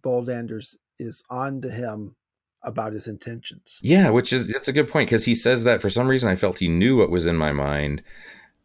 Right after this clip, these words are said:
Speaker 2: Uh, but then the next sentence is, "But his eyes were dull as an ox." So
Speaker 1: Right.
Speaker 2: yeah, he's still, still confused there. Yeah.
Speaker 1: So H-, Severian, of course, is headed to Thrax, called the City of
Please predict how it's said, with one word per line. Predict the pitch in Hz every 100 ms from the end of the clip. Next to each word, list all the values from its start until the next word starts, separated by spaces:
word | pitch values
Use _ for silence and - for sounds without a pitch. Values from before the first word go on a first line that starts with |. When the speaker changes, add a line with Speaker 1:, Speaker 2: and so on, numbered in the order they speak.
| -
Speaker 2:
Uh, | 82 80
but | -
then | 98 92
the | 82
next | 85 82
sentence | - 82 76 80
is, | 73
"But | 78
his | 82 76
eyes | 73 85 78
were | 76
dull | 69 76 76
as | 69
an | 71
ox." | 64 67 - -
So | 131
Speaker 1:
Right. | 127 80
Speaker 2:
yeah, | 73
he's | 80 78
still, | 80 69 69 -
still | - 80
confused | 76 69 76 78 78
there. | - 55 - _ -
Yeah. | 82 73 - _ _ _
Speaker 1:
So | - 160
H-, | 175
Severian, | 190 - 165 185 196 190 175
of | 165
course, | 156 143
is | 139
headed | 135 135 139
to | - 139
Thrax, | 139 - 120 101 120 -
called | - 117 110
the | 120 120 -
City | - - 120 117
of | 117